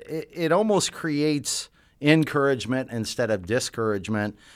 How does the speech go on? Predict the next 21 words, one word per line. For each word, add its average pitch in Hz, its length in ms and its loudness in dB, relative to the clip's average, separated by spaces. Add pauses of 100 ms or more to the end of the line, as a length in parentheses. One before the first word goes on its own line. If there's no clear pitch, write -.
(280)
And, 127 280 2
uh, 127 220 6
I 139 80 4
think 196 220 -2
the 143 100 0
psychology, 120 1120 -2
uh, 104 160 2
behind 117 560 -2
it, 101 260 -4
uh, 110 100 -2
if 107 180 -2
you 117 80 -8
call 160 240 6
it 123 80 2
a - 20 0
spending 135 480 -2
plan 120 340 -4
instead 110 360 -2
of 107 80 -4
a 101 80 -2
budget, 104 440 -2